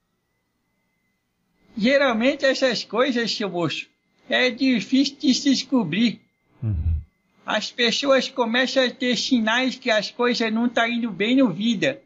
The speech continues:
Speaker 2: Hum.
Speaker 1: Não vai bem na vida pessoal, não vai bem no amor, não vai bem no serviço. Em todas as coisas que as pessoas querem tá fazer a vida acontecer, as coisas acabam es-,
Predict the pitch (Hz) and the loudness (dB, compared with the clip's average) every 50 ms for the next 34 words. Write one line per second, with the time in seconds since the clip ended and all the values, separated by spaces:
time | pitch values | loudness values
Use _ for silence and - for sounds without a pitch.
0 | _ _ _ _ - 120 110 110 110 113 120 127 131 131 139 - 269 277 262 277 | _ _ _ _ -8 -6 -4 -4 -4 -4 -6 -6 -8 -6 -2 2 2 2 4 2
1 | 262 247 233 196 185 240 247 254 247 240 233 208 196 190 - - - - 233 226 | 2 0 0 -2 -2 0 2 2 2 2 2 0 -2 -4 -8 -16 -10 -6 -6 -6
2 | - - 226 226 214 - - 208 180 185 202 226 240 233 220 208 208 226 247 247 | -4 -2 -2 -2 -2 -2 -2 0 2 4 4 4 2 0 -4 -6 -6 -4 -4 -2
3 | - 240 226 214 185 185 233 233 240 240 240 240 220 202 185 165 170 185 214 240 | 0 0 -2 -2 -2 -2 -2 0 2 2 2 2 2 2 0 -2 -2 0 2 2
4 | 240 202 - _ _ _ _ _ _ _ _ - 220 240 247 240 220 247 240 226 | 2 0 -2 _ _ _ _ _ _ _ _ -4 0 0 0 2 2 2 0 0
5 | 208 185 160 151 202 226 240 247 240 226 233 233 - - - 247 233 208 190 170 | 0 -2 -6 -6 -2 0 2 2 2 2 2 0 -2 -2 0 0 2 2 2 0
6 | 147 131 151 202 240 254 233 - - 180 151 - _ _ _ _ _ - 262 247 | 0 -2 -2 0 2 2 2 0 -2 -10 -12 -14 _ _ _ _ _ 0 0 0
7 | - - - 302 302 302 302 269 226 - - - - 247 247 - 233 233 - - | 2 2 2 2 4 4 2 0 0 -2 -4 0 0 0 0 0 -2 -4 -4 -2
8 | 240 233 226 208 196 - - 220 208 190 - 214 220 214 185 - - 220 240 269 | 0 0 0 0 -2 -4 -4 -4 -4 -2 -2 -2 -2 -2 -4 -4 -2 0 0 0
9 | 262 - 262 254 247 247 - _ - _ - 226 214 208 190 160 147 196 214 214 | 0 0 0 0 0 -2 -6 _ -20 _ -4 -2 0 0 0 -2 -2 -2 0 0
10 | 196 185 180 170 160 143 156 147 170 214 196 185 202 185 180 175 - - 220 220 | 0 0 -2 -6 -8 -10 -10 -10 -10 -8 -4 -2 0 0 0 -2 -4 -6 -6 -4
11 | 196 220 196 180 175 - - 240 262 285 285 - - _ _ _ _ _ _ _ | -2 -2 -2 -2 -2 -2 -2 0 0 0 0 -2 -8 _ _ _ _ _ _ _
12 | _ _ _ _ _ _ _ _ _ _ _ _ _ _ _ _ _ _ _ _ | _ _ _ _ _ _ _ _ _ _ _ _ _ _ _ _ _ _ _ _
13 | _ _ _ - - 220 214 - - - 233 262 269 277 269 240 - - 196 214 | _ _ _ -6 -4 -4 -4 -4 -2 0 0 2 2 2 0 -2 -2 -2 -2 -2
14 | 269 269 311 302 311 311 262 - - | 0 0 0 0 2 0 -2 -2 -4